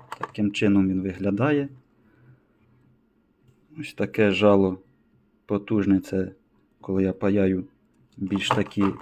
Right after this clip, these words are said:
товсті провідники, і коли треба більш тоненькі, використовую ось таке жало.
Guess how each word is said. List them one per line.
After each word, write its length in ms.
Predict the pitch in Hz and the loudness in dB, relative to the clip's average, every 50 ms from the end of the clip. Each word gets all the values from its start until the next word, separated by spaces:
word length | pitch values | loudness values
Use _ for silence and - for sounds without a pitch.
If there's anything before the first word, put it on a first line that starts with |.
| - - | -6 0
товсті 340 | - 147 147 139 - - 127 | 0 0 0 0 -4 -6 -6
провідники, 680 | - - - 113 113 113 107 113 107 101 - - 110 107 - - | -4 -2 -2 0 2 2 2 4 2 2 2 2 0 0 2 0
і 60 | 110 | -2
коли 280 | 104 - - 104 110 104 | -4 -2 0 2 2 2
треба 480 | - - 101 101 101 101 101 98 95 - - - - _ - - - - - - - - - - - - - - - - - - - - _ - - _ _ _ _ _ - _ _ _ _ _ - - - - _ - - | 0 2 0 2 2 4 2 0 0 -4 -12 -20 -20 _ -20 -12 -10 -8 -10 -10 -12 -18 -14 -8 -8 -8 -4 -6 -6 -6 -6 -8 -8 -14 _ -20 -20 _ _ _ _ _ -20 _ _ _ _ _ -16 -16 -16 -20 _ -14 -12
більш 640 | 101 95 - 107 104 98 - - - - - - _ _ | -10 -10 -6 -4 -4 -4 -2 -4 -6 -6 -8 -10 _ _
тоненькі, 540 | _ - 101 104 120 143 151 139 - - - - - _ _ _ _ _ _ _ _ _ _ _ _ _ | _ -2 0 4 6 6 4 4 2 -4 -14 -16 -18 _ _ _ _ _ _ _ _ _ _ _ _ _
використовую 920 | - 101 98 98 - 104 98 104 101 - - - 123 120 113 110 110 107 - | -10 -8 -8 -6 -8 -6 -4 -4 -6 -6 -8 -6 -4 -4 -2 -2 -2 -4 -4
ось 160 | 110 107 - | -8 -10 -8
таке 360 | - 110 107 - - 90 90 | -10 -10 -10 -8 -8 -8 -8
жало. 340 | 80 87 87 85 90 - - | -8 -8 -10 -10 -10 -12 -18